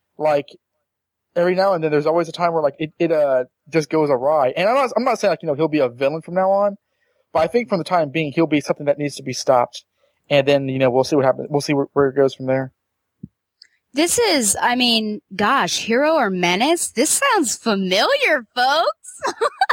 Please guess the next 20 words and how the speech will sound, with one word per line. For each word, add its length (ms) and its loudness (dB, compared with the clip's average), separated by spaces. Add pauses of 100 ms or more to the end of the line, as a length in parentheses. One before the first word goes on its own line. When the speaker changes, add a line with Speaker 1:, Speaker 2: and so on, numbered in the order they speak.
(560)
Speaker 2:
Yeah, 200 -2
it 80 -6
sounds 260 -12
like 120 -16
Spider-Man. 520 -20 (360)
Um, 520 2 (180)
I 60 -2
realized 400 -4
I 60 -2
was 120 -6
talking 240 -6
to 60 -10
a 40 -10
Batman 360 -2
audience 440 -2
and 100 -6
had 140 -4
to 80 -12
explain 380 -6
further. 380 -4